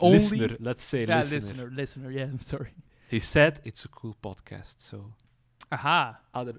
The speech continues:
Speaker 2: a Frenchman thinks it's cool, so, uh, I think we've, we've reached the pinnacle.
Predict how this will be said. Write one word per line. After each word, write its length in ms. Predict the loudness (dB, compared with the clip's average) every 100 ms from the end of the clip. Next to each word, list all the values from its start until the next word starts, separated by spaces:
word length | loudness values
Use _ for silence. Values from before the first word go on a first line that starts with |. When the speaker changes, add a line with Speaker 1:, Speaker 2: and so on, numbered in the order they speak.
| -18 _ _ _ _ _ _ _ _ _ _ _ _ _ _ _ -16
Speaker 2:
a 60 |
Frenchman 680 | -14 -2 0 0 -4 -6 -6
thinks 320 | -2 -2 -2
it's 200 | -6 -8
cool, 300 | -8 -8 -8
so, 300 | -8 -4 -2
uh, 240 | -2 -2 -8 -12 -18 _ _ -16 -14 -16 -20 -18 -20 -20 -20 -8
I 100 | -6
think 340 | -2 -2 -2
we've, 300 | -4 -4 -6 -10
we've 220 | -12 -10
reached 380 | -6 -4 -4 -10
the 80 | -12
pinnacle. 500 | -8 -6 -8 -14